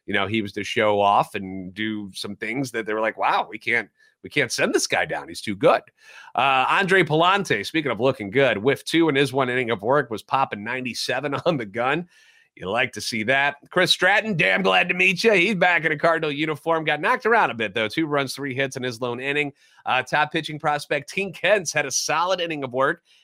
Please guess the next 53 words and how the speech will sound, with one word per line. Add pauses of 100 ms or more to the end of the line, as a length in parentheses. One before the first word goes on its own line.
And
as
pointed
out
by
S
D
L
today's
Daniel
Guerrero, (280)
threw
seven
of
the
top
ten
fastest
pitches
of
the
day,
topping
out (280)
at
ninety-seven
point
eight.
And
then
you
had,
uh,
lefty
Anthony
Masiewicz, (360)
who,
uh,
they
got.
Remember,
they
picked
him
up.
He
was
with
the
Royals
and
the
Mariners.